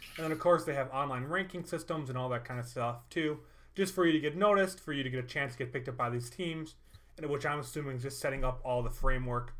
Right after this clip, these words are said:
for the franchising league to sim-, follow the Overwatch, um, Path to Pro League. But I know it's just kind of a lot, just threw a lot at you, very half-educated with a lot of all that kind of stuff. But what do you kinda think about the changes they're making, and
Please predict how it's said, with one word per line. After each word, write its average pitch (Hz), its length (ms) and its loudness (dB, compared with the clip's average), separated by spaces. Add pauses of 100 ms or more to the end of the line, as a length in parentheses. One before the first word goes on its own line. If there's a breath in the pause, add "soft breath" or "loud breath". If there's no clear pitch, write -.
(200)
for 160 120 0
the 151 60 4
franchising 113 800 -2
league 110 320 -8 (300)
to 131 80 -4
sim-, 123 260 -2
follow 120 380 0
the 120 120 -2
Overwatch, 110 640 -6 (280)
um, 107 240 -6
Path 117 260 -4
to 120 60 -6
Pro 107 280 -6
League. 101 300 -14 (880)
But 175 400 8
I 190 120 2
know 226 180 10
it's 202 120 4
just 196 160 -6
kind 214 140 6
of 190 60 6
a 185 60 6
lot, 170 340 6
just 170 200 -8
threw 175 160 2
a - 20 6
lot 156 200 4
at 151 280 0
you, 156 140 2
very 139 360 0
half-educated 127 920 0
with 120 180 -6
a 120 40 -4
lot 117 180 0
of 110 100 -4
all 110 180 -2
that 107 200 -8
kind - 160 2
of 113 60 -2
stuff. 113 320 -4 (440 soft breath)
But 180 320 8
what 185 220 4
do 277 60 2
you 311 220 6
kinda 214 340 0
think 196 540 -4
about 127 480 0 (180)
the 175 100 0
changes 202 500 -2
they're 135 120 -2
making, 117 440 -6
and 131 140 -8